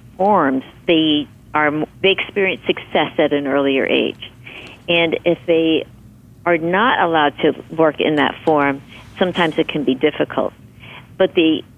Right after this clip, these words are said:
problem is that when the schools embraced learning styles, they wanted to do it all or nothing, which is not appropriate because we are combinations of all three styles, or all four styles, depending on which, um, book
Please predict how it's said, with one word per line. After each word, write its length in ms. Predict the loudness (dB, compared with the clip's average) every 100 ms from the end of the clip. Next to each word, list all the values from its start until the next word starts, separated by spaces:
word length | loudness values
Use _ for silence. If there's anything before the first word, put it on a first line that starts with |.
| -12
problem 520 | 0 0 2 2 2
is 300 | 2 2 0 0
that 260 | 0 0 -4 -16 -20 -20 -20 -20 -20 -20 -20 -20 -20 -20 -2
when 160 | 0
the 100 | 0 -4
schools 320 | 0 2 2
embraced 580 | 2 0 2 4 2 -2 -8
learning 480 | 0 2 4 2 0 -4
styles, 440 | -2 0 2 2 -2 -2
they 120 | 0 2
wanted 340 | 2 0 -2
to 80 | -4
do 180 | 2 4
it 140 | 4
all 220 | 2 2
or 80 | 2
nothing, 420 | 0 -2 -2 -4 -2
which 160 | -2
is 120 | -4 0
not 180 | 0
appropriate 580 | -2 0 -2 0 -2 -2
because 320 | -4 -4 -4 -2
we 160 | -2
are 40 | -2
combinations 800 | -2 -2 -2 0 -2 -2 -6 -6
of 100 | -2
all 180 | 0 0
three 240 | 0 -4 -4
styles, 400 | -4 0 0 -2 -8 -18 -18 -6
or 320 | 2 4 4 4
all 200 | 2 2 0
four 200 | 2 2 0
styles, 300 | -2 0 0 -4
depending 400 | -4 -2 0 0
on 220 | -2 -4 -12 -4
which, 220 | -4 -2 -2
um, 340 | 0 0 -2 -10 -18 -20 -20 -20 -20 -20 -20 -20 -20 -20 -18 -6
book 140 | -6